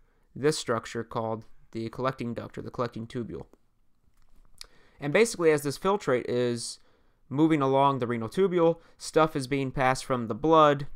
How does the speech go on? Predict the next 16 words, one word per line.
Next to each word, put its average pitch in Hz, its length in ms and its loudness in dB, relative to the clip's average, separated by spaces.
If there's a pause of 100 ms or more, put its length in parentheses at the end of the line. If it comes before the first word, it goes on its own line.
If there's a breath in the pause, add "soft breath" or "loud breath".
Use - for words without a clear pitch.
(420 soft breath)
into 120 800 -4 (220)
the - 140 -8
renal 113 200 -4
tubule, 156 480 4
from 117 240 -4
the 113 60 -4
renal 117 180 -4
tubule 139 320 -2
to - 80 -18
the 113 80 -8
blood, 127 460 0
all 147 240 4
the 135 80 -2
way 127 380 2 (280 soft breath)
until, 113 680 -4 (400)
um, 101 300 -12